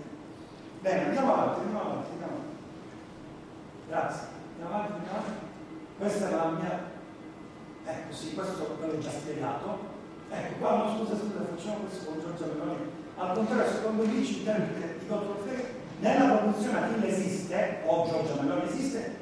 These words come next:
si vuole proprio attribuire l'esistenza a un individuo.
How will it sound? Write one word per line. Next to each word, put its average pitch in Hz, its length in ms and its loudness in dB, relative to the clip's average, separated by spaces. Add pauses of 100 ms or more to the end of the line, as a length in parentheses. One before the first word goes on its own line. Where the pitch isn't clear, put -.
si 190 160 -6
vuole 233 240 4
proprio 214 240 4
attribuire 208 440 2
l'esistenza - 540 2
a - 60 8
un 262 160 8
individuo. - 800 4